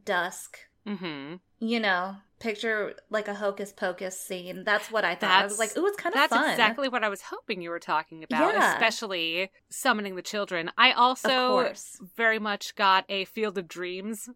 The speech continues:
Speaker 2: vibe from
Speaker 1: Mm,
Speaker 2: this.
Speaker 1: they will come, yeah.
Speaker 2: If Ned tells you, if Ned, if Ned
Speaker 1: <laughs>
Speaker 2: shouts
Speaker 1: If
Speaker 2: loud enough, they will come.
Speaker 1: They will come. Yeah, you just see all the headlights lined up.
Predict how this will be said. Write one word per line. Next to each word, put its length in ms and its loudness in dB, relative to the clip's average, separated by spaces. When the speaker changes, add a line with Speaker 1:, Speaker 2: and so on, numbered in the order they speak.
Speaker 2:
vibe 320 6
from 160 0
Speaker 1:
Mm, 40 -4
Speaker 2:
this. 520 -6
Speaker 1:
they 100 -4
will 120 -6
come, 320 -4
yeah. 400 -4
Speaker 2:
If 240 -2
Ned 320 -2
tells 400 0
you, 480 -4
if 180 -6
Ned, 340 2
if 220 0
Ned 340 8
Speaker 1:
<laughs> 160 -6
Speaker 2:
shouts 480 8
Speaker 1:
If 100 4
Speaker 2:
loud 280 10
enough, 440 2
they 140 4
will 140 -8
come. 500 -4
Speaker 1:
They 140 0
will 160 -4
come. 320 -2
Yeah, 140 4
you 160 -2
just 160 -8
see 100 0
all 100 4
the 100 4
headlights 680 -4
lined 340 -2
up. 300 0